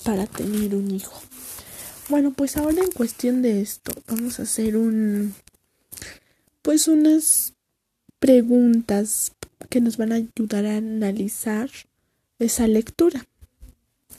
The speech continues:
que es el caso de Nancy, así se llama la lectura. Bueno, el primer cuestionamiento sería, ¿cuáles son las problemáticas de un embarazo en adolescencia?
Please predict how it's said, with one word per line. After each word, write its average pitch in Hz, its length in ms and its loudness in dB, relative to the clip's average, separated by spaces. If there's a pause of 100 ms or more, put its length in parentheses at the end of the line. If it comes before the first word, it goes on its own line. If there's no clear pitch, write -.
(180)
que 220 220 2
es 233 320 -2
el 208 320 2
caso 208 480 -2
de 226 280 2
Nancy, 302 600 2 (300)
así 220 320 0
se 240 220 4
llama 202 280 -2
la 202 140 -4
lectura. 233 440 -4 (1200)
Bueno, 247 180 4
el 240 80 2
primer 269 480 4
cuestionamiento 226 960 -2
sería, 214 420 -2 (1300)
¿cuáles 294 340 2
son 226 240 -2
las 240 160 -4
problemáticas 226 1300 -2
de 220 300 4
un 262 260 4
embarazo 226 640 -2
en 220 120 -2
adolescencia? 214 920 -2